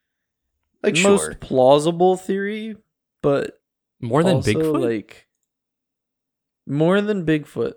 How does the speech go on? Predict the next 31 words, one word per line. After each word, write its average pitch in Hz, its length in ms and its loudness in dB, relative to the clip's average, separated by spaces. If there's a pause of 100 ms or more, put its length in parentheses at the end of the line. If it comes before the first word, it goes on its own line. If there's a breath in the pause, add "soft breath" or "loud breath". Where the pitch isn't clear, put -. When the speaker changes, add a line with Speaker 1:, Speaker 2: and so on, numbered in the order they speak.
Speaker 2:
Frank. - 180 -6
Speaker 3:
Why? 135 320 -4
Speaker 1:
Well, 139 300 4
you, 135 320 -2
well, 127 300 2 (420)
all 131 160 6
the 135 80 2
Speaker 2:
Why 170 140 6
would 123 60 4
Speaker 1:
colonies 123 360 4
Speaker 2:
Bigfoot 113 80 4
Speaker 1:
actually 113 240 2
Speaker 2:
need 101 80 -2
Speaker 1:
had 107 220 2
Speaker 2:
all, 107 60 2
Speaker 1:
a 101 200 0
Speaker 2:
so 151 260 -2
many 160 300 -6
houses? 151 400 -12
Speaker 1:
Bigfoot 120 420 2
protector - 840 -6 (240)
at 92 160 -10
each 101 180 -8
Speaker 3:
Hmm. - 60 -20
Speaker 1:
colony. - 540 -8 (320)
It's - 160 -16
not 117 240 0
very 110 280 -2
<laughs> - 140 -4
well 131 140 4
known. 101 440 -8